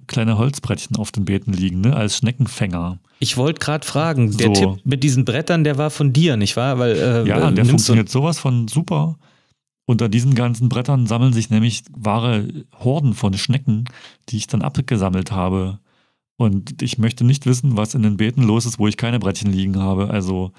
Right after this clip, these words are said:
Speaker 1: ich befürchte, den Salat, den ich gepflanzt habe, der ist bereits in den Mägen von irgendwelchen hungrigen Nacktschnecken gelandet.
Speaker 2: Bäh.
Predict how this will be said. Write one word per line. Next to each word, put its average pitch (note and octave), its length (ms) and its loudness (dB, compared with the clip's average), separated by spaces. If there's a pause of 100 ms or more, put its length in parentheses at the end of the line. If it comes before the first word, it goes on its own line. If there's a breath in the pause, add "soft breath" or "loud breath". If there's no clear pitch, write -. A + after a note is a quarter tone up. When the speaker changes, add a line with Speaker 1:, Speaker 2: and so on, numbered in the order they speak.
(440 soft breath)
Speaker 1:
ich - 160 -6 (540)
befürchte, A#2 420 -2
den G#2+ 160 2
Salat, A2+ 240 0
den A#2+ 80 2
ich A2+ 140 0
gepflanzt A2 420 -4
habe, C3 140 -4
der A2 140 -2
ist A2 120 -4
bereits G#2+ 320 -4
in G#2+ 80 -4
den G2 140 0
Mägen G2 300 0
von - 120 -4
irgendwelchen F#2+ 460 -4
hungrigen G2 580 -4 (540)
Nacktschnecken - 840 -6
gelandet. - 300 -6 (260)
Speaker 2:
Bäh. - 140 -8